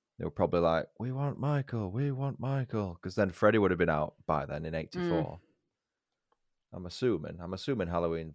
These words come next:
Speaker 1: four came out in probably nineteen eighty-five.
Speaker 2: I can't remember what year.
Speaker 1: Nineteen eighty-eight? Nineteen eighty-eight.
Speaker 2: Nineteen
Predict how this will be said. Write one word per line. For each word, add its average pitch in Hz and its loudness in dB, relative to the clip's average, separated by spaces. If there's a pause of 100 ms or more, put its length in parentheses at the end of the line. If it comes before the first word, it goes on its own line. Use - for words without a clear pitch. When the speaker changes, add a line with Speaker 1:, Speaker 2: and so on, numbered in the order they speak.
Speaker 1:
four 82 -4
came 82 -8
out 78 -8
in 76 -14 (140)
probably 80 -10
nineteen 78 -10
eighty-five. 78 -12 (680)
Speaker 2:
I 160 -16
can't - -16 (100)
remember 80 -4
what 78 -6
year. 78 -2
Speaker 1:
Nineteen 90 0
eighty-eight? - -18 (340)
Nineteen 85 -8
eighty-eight. 170 0
Speaker 2:
Nineteen 165 -2